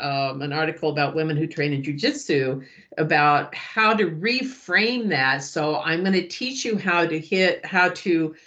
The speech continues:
be as efficient as you are based upon your size. You're gonna work with people. We're gonna talk about,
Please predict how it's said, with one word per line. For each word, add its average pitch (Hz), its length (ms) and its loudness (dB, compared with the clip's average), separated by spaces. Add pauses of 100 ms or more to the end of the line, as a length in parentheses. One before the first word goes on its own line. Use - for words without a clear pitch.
(200)
be 160 280 2
as 156 160 0
efficient 208 600 0
as 156 340 2
you 165 100 -2
are 160 280 4
based 156 280 -2
upon 151 320 -4
your 139 120 -4
size. 180 540 0
You're 165 140 0
gonna 156 200 2
work 175 300 -2
with 170 220 -4
people. 175 360 -2
We're 156 140 2
gonna 147 200 0
talk 165 280 0
about, 156 400 4